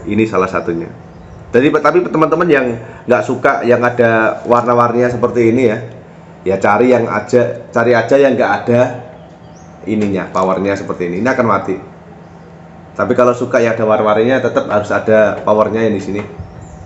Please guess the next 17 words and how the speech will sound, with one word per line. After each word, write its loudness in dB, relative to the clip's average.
Ini 4
harganya 0
tadi 0
udah 2
saya -2
sebutkan. 0
Kalau 4
saya 2
cek -2
itu 0
harganya 0
kurang 2
lebih -2
sekitar 0
seratus -2
enam 0
puluhan 0